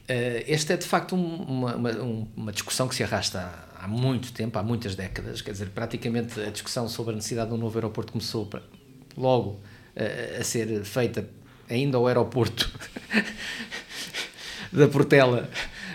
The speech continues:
Eh, estava, eh, tinha acabado de ser inaugurado, portanto, eh, isso mostra um bocadinho, enfim, eh, alguma, eh,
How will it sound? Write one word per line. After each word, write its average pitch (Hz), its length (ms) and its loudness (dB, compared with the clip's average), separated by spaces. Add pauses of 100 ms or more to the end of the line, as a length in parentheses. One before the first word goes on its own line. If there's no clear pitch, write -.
Eh, 139 340 0
estava, 120 520 6
eh, 127 380 -2
tinha 156 140 6
acabado 135 380 8
de - 60 0
ser 139 120 8
inaugurado, 120 760 4
portanto, 123 680 2
eh, 127 540 -2
isso 135 240 -2
mostra 127 280 2
um 127 80 2
bocadinho, 117 680 0
enfim, 107 420 -4 (540)
eh, 113 680 4 (800)
alguma, 110 760 -4 (400)
eh, 104 600 -6